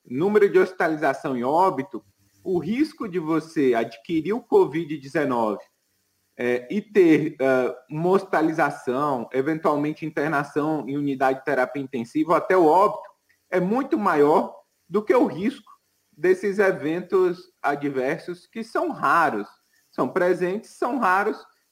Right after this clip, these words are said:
mas que a situação epidemiológica no Brasil não permite que a gente faça qualquer escolha de vacina,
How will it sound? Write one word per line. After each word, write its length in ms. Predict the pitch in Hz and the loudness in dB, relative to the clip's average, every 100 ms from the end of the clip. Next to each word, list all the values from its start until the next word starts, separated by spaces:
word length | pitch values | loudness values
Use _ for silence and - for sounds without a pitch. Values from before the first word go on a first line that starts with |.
| _ | _
mas 300 | - 202 208 | -2 -2 -2
que 300 | - 226 190 - | -6 -6 -4 -2
a 160 | 262 | -4
situação 920 | - 214 - 220 196 190 - 226 311 | -4 -14 -10 -6 -6 -6 -8 -6 -6
epidemiológica 1300 | - 214 180 170 151 135 139 139 143 - 139 123 - - | -8 -4 -4 -2 -2 -2 0 -2 -4 -6 -6 -6 -10 -12
no 300 | 143 208 208 | -2 0 0
Brasil 680 | 170 143 135 185 208 156 _ _ - | 0 0 -2 -2 0 -2 _ _ -8
não 280 | 170 262 - | -2 -2 2
permite 840 | 208 156 139 165 220 220 - - _ _ _ | 2 2 0 -2 -2 -4 -8 -20 _ _ _
que 80 | - | 0
a 80 | 208 | 0
gente 240 | 226 - | 0 -4
faça 280 | 233 226 - | -4 -4 -2
qualquer 360 | 233 214 226 | -2 -2 -2
escolha 680 | 156 - - 170 220 185 139 | -4 -2 2 6 6 6 4
de 160 | 113 139 | 2 -4
vacina, 760 | 147 139 - - 123 113 98 | -2 -2 -4 -10 -8 -8 -8